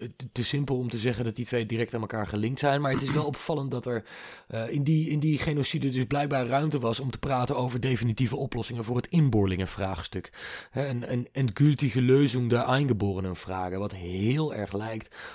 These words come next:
op een Endlösung der Judenvragen. Een, een, een eindoplossing voor het Jodenvraagstuk.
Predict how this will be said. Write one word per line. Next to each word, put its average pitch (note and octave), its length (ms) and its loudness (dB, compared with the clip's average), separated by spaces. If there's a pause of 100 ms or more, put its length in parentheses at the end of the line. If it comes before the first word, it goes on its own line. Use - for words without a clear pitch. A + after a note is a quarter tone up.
op - 160 -6
een B2+ 100 -2
Endlösung A2 600 2
der G2+ 160 0
Judenvragen. G2 840 -6
Een, G#2 220 -8
een, A2 240 -6
een G#2 220 -4
eindoplossing G#2 840 -4
voor G#2 100 -8
het F#2+ 100 -6
Jodenvraagstuk. G#2 920 -4